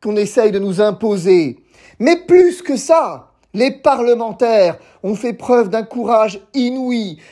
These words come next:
Ils se sont opposés physiquement dans l'enceinte du Parlement à ce pass de la honte. Ils se sont opposés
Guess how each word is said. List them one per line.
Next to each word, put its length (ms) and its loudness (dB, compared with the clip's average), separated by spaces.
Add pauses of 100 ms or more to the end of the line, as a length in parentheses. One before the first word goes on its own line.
Ils 220 0
se 180 -4
sont 360 -8
opposés 680 -4 (220)
physiquement 1080 0 (240)
dans 160 2
l'enceinte 760 -2
du 180 -10
Parlement 680 -2 (200)
à 120 -4
ce 140 -6
pass 440 0
de 80 -2
la 180 4
honte. 400 -4 (220)
Ils 160 -2
se 160 -2
sont 300 -6
opposés 760 -2